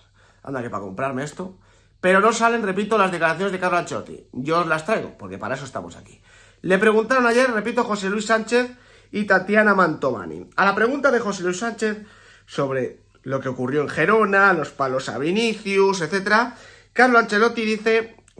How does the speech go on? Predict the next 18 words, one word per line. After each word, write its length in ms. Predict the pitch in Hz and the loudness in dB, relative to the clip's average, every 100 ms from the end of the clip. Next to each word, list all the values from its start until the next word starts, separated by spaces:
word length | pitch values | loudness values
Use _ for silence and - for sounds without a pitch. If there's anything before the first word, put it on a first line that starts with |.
| - | -4
"Tenemos 560 | 196 185 202 233 247 - | 0 2 2 2 2 -2
preocupación. 1400 | - 196 196 190 185 185 185 165 165 233 202 95 - _ _ _ | -4 2 2 2 2 2 6 4 2 -2 -2 -2 -12 _ _ _
La 320 | - 180 190 202 | -4 4 6 6
única 360 | 277 285 269 | 2 0 2
manera 320 | 226 208 180 | 2 2 0
de 100 | 160 | -2
proteger 380 | 156 160 156 185 | -4 -6 -6 0
a 60 | 202 | 0
los 120 | 185 | -2
jugadores 680 | - 180 170 202 233 233 - | -4 0 0 0 -2 -4 -8
es 180 | 214 214 | -6 -2
la 100 | 202 | -2
justicia. 720 | 190 185 147 120 107 90 92 _ _ _ _ | -2 -10 -10 -12 -12 -14 -16 _ _ _ _
Solo 280 | - 277 254 | 2 4 6
la 120 | 208 | 4
justicia 520 | 180 160 185 185 180 | 0 -4 -4 -2 -4
puede 220 | 180 180 | -2 -2
prevenir 600 | 180 160 147 147 147 147 | -2 -2 -2 -4 -6 -10